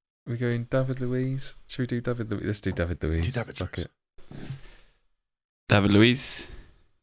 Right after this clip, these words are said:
Speaker 3: is also incorrect. <laughs>
Speaker 2: Okay, right. Next question then.
Speaker 3: So
Speaker 1: What's the clue?
Speaker 3: clue. I'll give you a clue.
Speaker 1: Yeah.
Speaker 3: Uh, I will give you position, largely a winger in the
Speaker 1: Oh,
Speaker 3: Premier
Speaker 1: is it
Speaker 3: League.
Speaker 1: fucking Willian then?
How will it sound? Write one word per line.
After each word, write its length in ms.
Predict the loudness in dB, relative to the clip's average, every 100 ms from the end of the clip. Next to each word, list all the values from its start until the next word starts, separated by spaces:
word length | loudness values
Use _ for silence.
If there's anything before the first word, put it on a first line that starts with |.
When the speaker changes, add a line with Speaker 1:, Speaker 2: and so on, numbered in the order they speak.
| _
Speaker 3:
is 140 | 6
also 280 | 8 8 8
incorrect. 840 | 8 8 6 4 2 2 4 2 2
<laughs> 40 | 0 0 -4 -4 -4 -4 -2 -4
Speaker 2:
Okay, 220 | 0 0
right. 180 | 2 4
Next 220 | 4 4
question 340 | 2 2 -2
then. 100 | -2 -4 -6 -6 -6 -8 -10 -14 -10
Speaker 3:
So 400 | 4 6 8 6
Speaker 1:
What's 180 | 2 -2
the 100 | -2
clue? 360 | 4 4 4 0 _ _ _ _ _ -20 -12
Speaker 3:
clue. 500 | 4 8 10 8 4
I'll 120 | 4 6
give 100 | 6
you 80 |
a 40 | 6
clue. 280 | 6 4 2
Speaker 1:
Yeah. 220 | 2 6 6
Speaker 3:
Uh, 260 | 6 4 4
I 120 | 4
will 100 | 6
give 180 | 6 6
you 140 | 4
position, 680 | 4 4 6 6 8 6 6 0 -10
largely 880 | 0 6 8 8 6 6 6 6 2 -6 -16 0
a 100 | 4
winger 440 | 6 6 4 0 -4 -16 -20 _ _ _ _ _ _ _ _ -4
in 120 | -4
the 60 |
Speaker 1:
Oh, 20 | -2
Speaker 3:
Premier 200 | -2 -2
Speaker 1:
is 80 | -4
it 40 |
Speaker 3:
League. 80 | -6
Speaker 1:
fucking 280 | -4 -2 0
Willian 420 | 2 2 0 -4
then? 220 | -6 -8